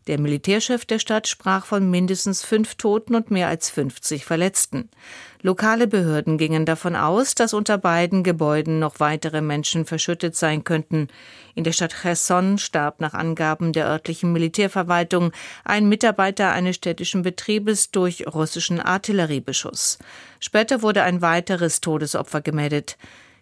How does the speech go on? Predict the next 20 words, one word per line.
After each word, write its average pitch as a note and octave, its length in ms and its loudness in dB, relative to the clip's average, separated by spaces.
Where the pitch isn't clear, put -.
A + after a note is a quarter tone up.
Die F#3+ 100 0
Behörden F3 440 4
in F3 140 -2
der D#3+ 120 2
von D#3+ 220 -2
Russland G#3 460 2
besetzten G#3+ 500 0
Region F3 400 0
Donetsk E3 640 0
im E3 200 -2
Osten A3 380 0
des A#3+ 160 0
Landes A#3 420 2
meldeten G#3 460 2
ihrerseits G#3+ 800 2
zwei F#3 220 2
Tote G#3 420 0
und F#3 220 0
sechs E3 280 -2
Verletzte G3 600 0